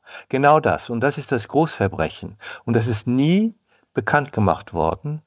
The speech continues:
Die Zulassungsbehörden haben's gewusst, aber sie haben's nicht bekannt gemacht. Und deswegen sind die Zulassungsbehörden jetzt diejenigen,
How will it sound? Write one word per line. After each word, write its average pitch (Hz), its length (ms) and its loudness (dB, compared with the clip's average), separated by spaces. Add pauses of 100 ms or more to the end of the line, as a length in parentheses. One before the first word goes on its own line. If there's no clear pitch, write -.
(460)
Die 117 560 0 (100)
Zulassungsbehörden 107 1000 0
haben's 104 280 0
gewusst, 110 720 -2 (400)
aber 139 260 4
sie 127 180 0
haben's 139 320 2
nicht 131 520 0
bekannt 123 400 0
gemacht. - 500 -4 (400)
Und 135 320 2 (180)
deswegen 139 580 2
sind 131 220 0
die 110 120 -2
Zulassungsbehörden 113 1040 0
jetzt - 480 -2
diejenigen, 113 640 0